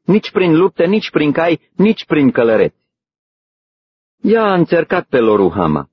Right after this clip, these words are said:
Apoi iar a zămislit și a născut un fiu.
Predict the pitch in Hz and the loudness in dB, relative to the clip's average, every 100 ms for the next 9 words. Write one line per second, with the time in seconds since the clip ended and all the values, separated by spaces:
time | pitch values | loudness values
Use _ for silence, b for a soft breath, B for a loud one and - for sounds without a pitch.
0 | _ _ _ _ _ _ 147 226 233 147 | _ _ _ _ _ _ -4 0 0 -2
1 | - 170 233 220 175 143 143 131 - 180 | -4 -2 0 0 -2 0 0 0 -2 -4
2 | - 156 147 143 - 143 156 156 - 120 | -2 -2 -2 -2 -2 -2 0 0 0 0
3 | 73 | 0